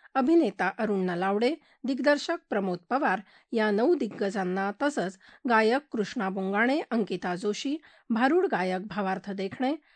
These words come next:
कठपुतळी कलावंत बालकृष्ण मासगे, संवादिनी वादक तन्मय देवचके आणि जागर कलावंत प्रवीण जाधव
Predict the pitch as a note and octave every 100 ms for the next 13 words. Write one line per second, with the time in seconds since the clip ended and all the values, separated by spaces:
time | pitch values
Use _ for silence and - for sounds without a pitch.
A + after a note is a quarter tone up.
0 | _ - C4 D4+ E4+ - E4 E4+ A#3+ G3+
1 | G3 G3 F#3+ G#3 G3+ - A3 G3+ G3+ G3+
2 | F#3+ - G#3 F#3 F3+ B3 B3+ E4+ _ _
3 | _ - C4 A#3+ C#4+ D#4 D#4 F4 C#4+ F#3+
4 | G3 G#3+ - B3 G3+ F#3+ F#3+ F#3 F#3+ F3
5 | - A3+ C4+ D#4 - - - A3 A3 G3+
6 | F#3 A#3 G#3+ C4+ F4 C#4+ F#3+ F#3 F#3 F3
7 | G#3 G#3+ G#3+ _ _ _ B3+ B3 D#4+ D#4
8 | - A3 A#3 B3+ F#3+